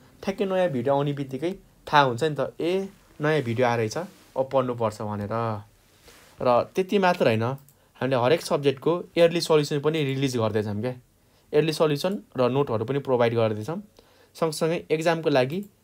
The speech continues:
टिप्स पनि चाहिन्छ भनेदेखि कमेन्ट गर्नु होला है, हामी त्यसको पनि बनाउनेछौँ।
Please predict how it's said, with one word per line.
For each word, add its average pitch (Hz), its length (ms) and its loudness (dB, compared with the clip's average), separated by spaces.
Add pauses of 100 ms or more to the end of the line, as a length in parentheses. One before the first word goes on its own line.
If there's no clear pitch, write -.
(180)
टिप्स 170 220 -10
पनि 175 240 -6
चाहिन्छ 131 280 -4
भनेदेखि 104 440 -6
कमेन्ट 117 320 -4
गर्नु 107 240 0
होला 101 220 -2
है, 143 80 0 (540)
हामी 110 140 -2
त्यसको 127 300 -2
पनि 131 400 -4
बनाउनेछौँ। 113 540 -4